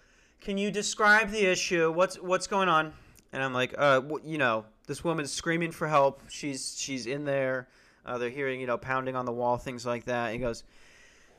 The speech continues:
"Do you, do you know, uh, do, have you actually seen anything happen yourself?" I'm like, "Does it matter?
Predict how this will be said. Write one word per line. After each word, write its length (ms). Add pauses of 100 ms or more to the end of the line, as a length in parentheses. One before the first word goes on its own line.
(760)
"Do 80
you, 140
do 140
you 100
know, 140
uh, 380
do, 140
have 140
you 80
actually 300
seen 480
anything 320
happen 360
yourself?" 440
I'm 120
like, 180
"Does 220
it 180
matter? 800